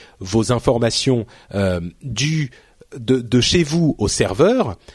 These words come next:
va vous protéger complètement de, euh, cette, euh, cet aspect public.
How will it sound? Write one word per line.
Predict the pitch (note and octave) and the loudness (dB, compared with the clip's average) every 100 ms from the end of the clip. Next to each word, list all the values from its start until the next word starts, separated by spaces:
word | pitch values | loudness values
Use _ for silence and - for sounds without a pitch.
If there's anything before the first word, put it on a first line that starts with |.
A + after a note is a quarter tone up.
| - | -10
va | G2+ A#2 | -4 -4
vous | A2 | -2
protéger | - G#3+ G#3+ G3 E3 | 2 2 4 2 2
complètement | F#3+ D3 B2 A#2+ - D#3+ G#3+ - - - | 0 -2 0 0 0 -2 -2 -6 -20 -6
de, | G#2 D#3 F#3+ - | 4 6 4 2
euh, | A#2+ A2 G2+ G2 G2 | 0 2 2 0 -2
cette, | G#2 - A2 - | -4 -2 -2 0
euh, | A2+ G2+ | 0 0
cet | - G#2+ | 0 -2
aspect | A2+ - G3+ | -2 0 0
public. | - D3+ A#2 G2+ | 0 -4 -4 -8